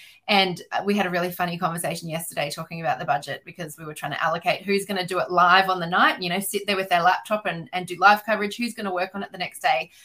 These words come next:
and worked out that we're all very much budget nerds 'cause most of us were like, "Well, we're gonna be watching it anyway, whether we're writing about it or not, we're gonna be watching it because, um, you know, we all have a personal interest in this stuff as well."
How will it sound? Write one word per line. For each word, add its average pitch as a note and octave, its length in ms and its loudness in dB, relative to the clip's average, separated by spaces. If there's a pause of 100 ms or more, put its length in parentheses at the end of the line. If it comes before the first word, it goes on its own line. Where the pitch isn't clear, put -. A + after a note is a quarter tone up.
(320)
and F#3+ 360 2 (100)
worked F#3 280 2
out - 200 2
that E3+ 180 0
we're F#3 200 -4
all F3+ 140 -4
very E3 220 -6
much - 240 -6
budget D#3+ 300 -2
nerds D#3+ 380 -6
'cause - 220 -12
most E3+ 260 -4
of E3 100 -8
us - 180 -8
were E3 80 -4
like, D3+ 200 2
"Well, B3 120 2
we're D#4 80 0
gonna G#4 140 2
be G#4+ 100 6
watching D4 320 4
it G#3+ 80 2
anyway, G3 420 6
whether G3+ 260 2
we're A3 220 4
writing B3 360 6
about G#3 260 4
it F#3+ 100 -6
or F3+ 60 -4
not, E3+ 220 -2
we're F#3+ 80 -10
gonna F#3+ 120 -6
be F3+ 140 -6
watching D#3+ 300 -8
it - 200 -6
because, F3 480 -12
um, D3+ 300 -4
you F#3 80 -6
know, F3 120 0
we G#3 120 2
all G#3+ 140 10
have A3 180 2
a - 20 -6
personal G3 380 0
interest F3+ 340 -14
in E3 80 -20
this D#3+ 140 -20
stuff D#3+ 240 -8
as E3+ 100 -18
well." F3 280 -2